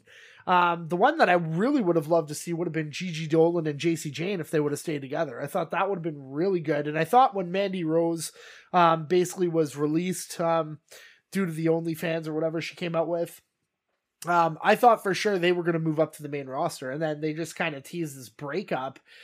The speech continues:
And it would have been awesome for them to drop the belts in N X T, wait a couple weeks, and then put them up on the main roster. And I think that would have been a really good tag team that would have kind of stood out. Now, when you're looking at N X T now, is that you can't basically ravage the whole division. You have to take who you're gonna take.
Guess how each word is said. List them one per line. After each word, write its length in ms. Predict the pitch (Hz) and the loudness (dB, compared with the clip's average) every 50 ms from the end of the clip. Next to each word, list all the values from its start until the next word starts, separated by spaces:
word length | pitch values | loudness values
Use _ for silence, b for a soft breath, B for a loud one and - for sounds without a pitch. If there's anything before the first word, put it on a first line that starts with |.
| B B B B B | B B B B B
And 80 | 185 | -2
it 40 | 202 | 0
would 80 | 269 320 | 2 2
have 60 | 294 | 4
been 100 | 240 190 | 4 4
awesome 360 | 175 175 190 208 196 214 202 | 6 6 4 4 2 -2 -8
for 100 | - 214 | -6 -2
them 160 | 208 220 202 | -2 -2 -2
to 60 | 175 151 | -2 -6
drop 300 | 135 165 175 196 196 - | -2 0 0 0 0 -2
the 60 | 190 | 0
belts 300 | 165 190 190 170 - 190 | 0 2 2 2 0 -4
in 80 | 175 | -2
N 100 | 175 170 | -2 0
X 240 | 170 160 156 - - | -2 -2 -4 -6 -10
T, 320 | - 156 147 147 151 147 b b b b b b b | -8 -8 -6 -6 -8 -10 b b b b b b b
wait 200 | - 156 185 196 | 0 2 2 2
a 60 | 208 196 | 2 4
couple 280 | - 214 180 175 185 | 2 2 2 2 -2
weeks, 360 | 175 185 196 196 175 - - 180 | -2 -2 -4 -4 -6 -8 -8 -6
and 80 | 165 | -4
then 160 | 165 151 147 151 | -4 -4 -6 -6
put 160 | - 185 180 | -8 -6 -6
them 120 | 180 180 | -4 -2
up 140 | 170 165 - | -2 -2 -2
on 80 | 170 151 | -6 -6
the 80 | 151 | -6
main 180 | 151 156 156 143 | -6 -6 -6 -6
roster. 380 | 139 135 151 190 175 - 160 | -6 -4 -4 -4 -4 -6 -8
And 80 | 131 139 | -8 -8
I 60 | 147 | -8
think 140 | - 180 156 | -10 -6 -4
that 100 | 202 226 | 0 2
would 80 | 262 254 | 2 2
have 60 | 208 | 2
been 100 | 208 175 | 0 -2
a 40 | 160 | -2
really 300 | 151 151 175 185 185 175 | 0 0 0 0 2 2
good 200 | 175 175 156 - | 0 -2 -2 0
tag 320 | - 160 147 156 160 156 | -6 -4 -4 -4 -6 -6
team 180 | - 165 151 156 | -8 -8 -6 -6
that 120 | 143 - | -6 -4
would 120 | 151 151 | -4 -6
have 100 | 151 147 | -6 -4
kind 240 | - 175 160 165 156 | -4 -2 -2 -2 -2
of 300 | 151 143 139 131 - - b b b b b b b | -4 -6 -8 -16 -20 -20 b b b b b b b
stood 380 | - - - - 208 175 165 | -14 -10 0 2 4 4 4
out. 420 | 165 170 156 131 120 120 - - - b b b b b b - | 4 2 2 0 -4 -10 -18 -20 -20 b b b b b b -2
Now, 420 | 185 185 180 180 175 165 165 b b b b - | 0 2 2 2 2 0 -2 b b b b -12
when 120 | - 196 196 | -10 -6 -4
you're 80 | 208 | 0
looking 260 | 233 247 247 294 254 | 0 0 0 2 -2
at 100 | 214 202 | -2 -2
N 120 | 202 202 196 | -2 -2 -4
X 200 | 185 - - - | -4 -6 -8 -8
T 100 | 185 175 | -6 -4
now, 280 | 180 196 220 180 151 | 0 0 2 2 0
is 80 | 160 156 | -2 -2
that 140 | 170 156 156 | -4 -4 -4
you 60 | 156 | -2
can't 360 | - 226 233 190 185 156 - | -2 -2 -2 -2 -6 -10 -4
basically 400 | - 196 208 180 - - 175 165 | -2 -2 -2 -2 -6 -8 -8 -8
ravage 460 | 151 143 165 165 175 185 175 160 135 | -4 -2 -2 -2 -2 -4 -6 -8 -10
the 80 | - 131 | -10 -6
whole 160 | 147 160 160 | -4 -4 -6
division. 340 | 135 123 139 185 175 147 127 | -6 -6 -6 -6 -6 -6 -8
You 60 | 143 | -10
have 120 | 170 160 - | -10 -10 -10
to 60 | - | -8
take 200 | 185 180 156 - | -8 -8 -8 -8
who 100 | - 160 | -8 -8
you're 100 | 147 127 | -8 -10
gonna 160 | 117 98 82 | -12 -18 -18
take. 560 | - - 185 196 190 143 120 123 - - - | -14 -8 -8 -6 -6 -8 -12 -16 -18 -20 -20